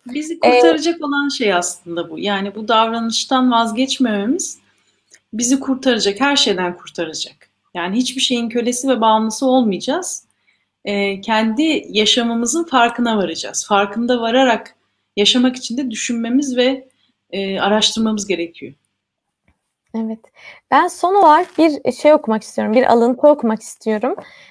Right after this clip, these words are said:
Speaker 2: Ee, sonrasında o alıntı üzerine bir iki kelam edip bitirebiliriz diye düşünüyorum,
Speaker 1: Hı hı.
Speaker 2: ee, bu akşamki programımızı. Ee, Yusuf Atılgan'ın Aylak Adam kitabından bir alıntı
Speaker 1: Hı hı.
Speaker 2: okuyacağım. Çok klasiktir zaten, her yerde okunur
Speaker 1: Evet,
Speaker 2: ama ben
Speaker 1: evet.
Speaker 2: de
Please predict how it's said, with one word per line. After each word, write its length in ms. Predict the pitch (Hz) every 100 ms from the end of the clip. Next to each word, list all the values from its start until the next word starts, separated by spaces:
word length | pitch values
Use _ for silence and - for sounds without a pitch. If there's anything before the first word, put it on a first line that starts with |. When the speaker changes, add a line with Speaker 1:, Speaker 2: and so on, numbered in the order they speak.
| _
Speaker 2:
Ee, 340 | - 226 220 233
sonrasında 580 | - 311 311 311 339 302
o 60 |
alıntı 420 | 277 294 330 330 330
üzerine 440 | 262 247 247 233
bir 80 | 285
iki 240 | 285 -
kelam 460 | - 247 220 220 254
edip 420 | 262 302 302 -
bitirebiliriz 600 | 269 285 262 226 247 233
diye 220 | 220 214
düşünüyorum, 640 | 226 214 220 208 220 277 415 - - - - -
Speaker 1:
Hı 60 |
hı. 40 | 233
Speaker 2:
ee, 340 | 220 214 214 214
bu 80 | 226
akşamki 420 | - 226 220 226
programımızı. 760 | - 247 214 220 214 202 240 403 - _ _ _ _ _ _ -
Ee, 380 | - 50 50 -
Yusuf 360 | 294 - 392
Atılgan'ın 640 | 349 330 349 269 240 311 403
Aylak 440 | - 254 262 277 277
Adam 240 | 233 214
kitabından 580 | - - 220 214 240 294 247
bir 160 | -
alıntı 280 | 220 240 254
Speaker 1:
Hı 40 |
hı. 40 | 196
Speaker 2:
okuyacağım. 300 | 202 202 277 -
Çok 100 | 311 - - - -
klasiktir 480 | - 320 320 381 359
zaten, 440 | 269 240 233 262 240
her 180 | 269
yerde 300 | 277 277 254
okunur 220 | 285 262 247
Speaker 1:
Evet, 120 | 359
Speaker 2:
ama 180 | 285 240 262
ben 40 |
Speaker 1:
evet. 80 | 269
Speaker 2:
de 140 | 311